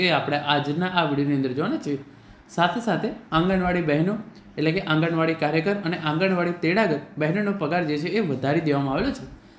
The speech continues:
જે આંગણવાડી કાર્યકર બહેનોને રૂપિયા દસ હજાર પગાર આપવામાં આવતો હતો, એને વધારીને રૂપિયા ચોવીસ હજાર આઠસો કરી દેવામાં આવે છે.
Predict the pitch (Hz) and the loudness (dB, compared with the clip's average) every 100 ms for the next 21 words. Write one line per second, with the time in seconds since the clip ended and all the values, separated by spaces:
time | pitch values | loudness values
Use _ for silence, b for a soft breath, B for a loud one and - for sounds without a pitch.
0 | B 160 175 165 160 180 175 175 165 151 | B -2 0 2 2 0 -2 -2 0 0
1 | 165 185 151 151 160 156 147 165 156 202 | 0 0 0 0 -2 -2 -2 -2 0 -2
2 | 220 180 175 160 151 143 143 143 151 160 | 0 0 0 0 0 0 0 0 0 2
3 | 220 151 151 - B B B 156 160 139 | 0 0 -6 -14 B B B 0 2 2
4 | 131 160 180 175 147 147 185 185 156 151 | 2 2 2 0 -2 0 0 2 0 0
5 | 175 139 156 147 143 143 190 190 190 190 | 0 -2 0 0 0 0 0 0 2 2
6 | 190 190 | 2 0